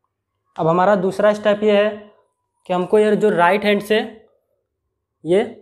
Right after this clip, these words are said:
ऐसा एक सेवन बनाओ, ऐसा, ऐसा सेवन, यहाँ से आप इसको एक ऐसा एक छोटा सा लूप बनाओ और इसको ऐसा फोल्ड करके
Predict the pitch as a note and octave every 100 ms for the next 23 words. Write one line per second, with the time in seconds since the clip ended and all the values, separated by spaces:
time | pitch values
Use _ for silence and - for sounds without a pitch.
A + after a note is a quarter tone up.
0 | _ F3 E3 G3 G3 - E3+ F3 G3 F3+
1 | F3+ F#3 D#3+ F#3 G#3+ - _ _ _ _
2 | - D3 F3 E3+ D#3+ D#3+ G#3 G#3+ - _
3 | _ _ _ _ D#3+ E3 F3+ G3+ F#3+ F#3+
4 | - G3+ A3+ A#3 - _ _ _ _ _
5 | _ _ _ _ _ _ D#3+ - G3+ G#3
6 | - F#3 F3+ F#3+ G3+ F#3 G3 F#3 F#3+ F#3+
7 | A3+ F#3+ F3 - G#3 G3 G#3 G#3 G3 G3
8 | F#3+ D3 C#3